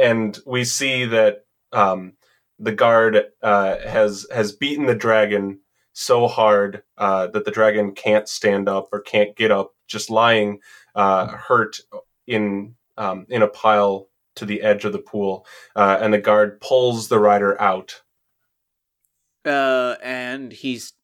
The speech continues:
Speaker 2: hey, he's, uh, <laughs> and he sees the, uh, he sees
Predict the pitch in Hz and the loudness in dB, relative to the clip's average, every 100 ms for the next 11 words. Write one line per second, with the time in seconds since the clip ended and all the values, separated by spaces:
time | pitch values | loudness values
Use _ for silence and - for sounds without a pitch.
0 | _ - 135 165 175 175 139 - - - | _ -20 -6 2 2 2 -2 -12 -20 -4
1 | 185 180 - - - 185 190 147 113 _ | 0 0 -2 -8 -10 -6 -2 -2 -6 _
2 | _ _ _ _ _ _ _ _ - 139 | _ _ _ _ _ _ _ _ -6 -4
3 | 135 127 - 170 170 165 147 - 143 127 | -4 -6 -4 -2 0 -2 -4 -10 -14 -8
4 | 139 135 123 120 117 113 110 104 98 - | -6 -4 -6 -6 -8 -8 -8 -10 -12 -18
5 | _ _ _ _ _ _ 127 127 - 147 | _ _ _ _ _ _ -18 -14 -10 -6
6 | 147 131 - | -6 -8 -16